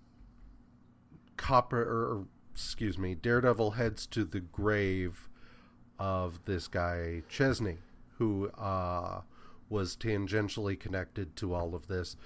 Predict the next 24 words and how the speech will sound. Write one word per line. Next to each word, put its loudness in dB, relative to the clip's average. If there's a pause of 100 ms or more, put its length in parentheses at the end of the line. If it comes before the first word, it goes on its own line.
(320)
And 2
it's 0
there 6
that 2
he 0
discovers -2
Copperhead. 4 (520)
Um, 0 (280)
it -2
turns 4
out 4
that -4
Copperhead, 4
the 0
current 2
Copperhead, 4 (320)
is 0
the 0
son 6
of -2
Chesney, 0 (340)
who 2
was 2
the 0